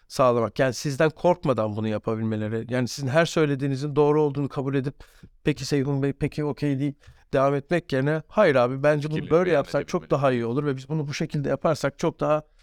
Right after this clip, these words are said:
Speaker 1: e, verimli olacağını düşünüyorum." demeleri bence daha pozitif. Ben o yüzden her işe aldığımız arkadaşla içerideki kültürü tanımadan önce bunu özellikle de söylerim. Yani, e, inisiyatif alabilmeye hakkınız var.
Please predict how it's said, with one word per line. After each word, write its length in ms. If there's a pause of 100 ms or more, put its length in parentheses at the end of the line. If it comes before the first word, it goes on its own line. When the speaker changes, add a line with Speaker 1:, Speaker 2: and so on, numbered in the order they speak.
(400)
Speaker 1:
e, 120
verimli 280
olacağını 420
düşünüyorum." 500
demeleri 460 (600)
bence 300
daha 160
pozitif. 480 (320)
Ben 120
o 100
yüzden 200
her 200
işe 200
aldığımız 360
arkadaşla 500
içerideki 480
kültürü 360
tanımadan 440
önce 240
bunu 140
özellikle 560
de 80
söylerim. 460
Yani, 280 (560)
e, 280
inisiyatif 580
alabilmeye 400 (200)
hakkınız 460
var. 300